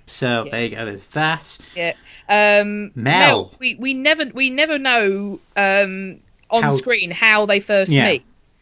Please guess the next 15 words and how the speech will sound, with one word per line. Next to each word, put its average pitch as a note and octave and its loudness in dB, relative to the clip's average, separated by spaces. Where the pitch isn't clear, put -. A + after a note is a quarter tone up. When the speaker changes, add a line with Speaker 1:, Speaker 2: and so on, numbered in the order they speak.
Speaker 2:
It's G3 0
only A#3+ 2
in A3 -4
the G#3 -2
book, - 0
Business F3+ -4
Unusual. F3 -4
Speaker 1:
Mm-hmm. A#2+ -2
Speaker 2:
Um, G3 2
so A3+ 4
you, G#3+ -2
we C#4+ 2
don't C#4 0
really B3 -6
know D#3 -2